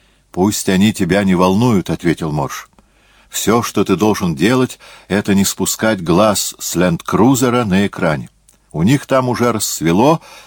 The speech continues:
и скоро на шоссе появятся другие машины».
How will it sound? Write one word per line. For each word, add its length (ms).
и 120
скоро 480
на 120
шоссе 540
появятся 760
другие 440
машины». 480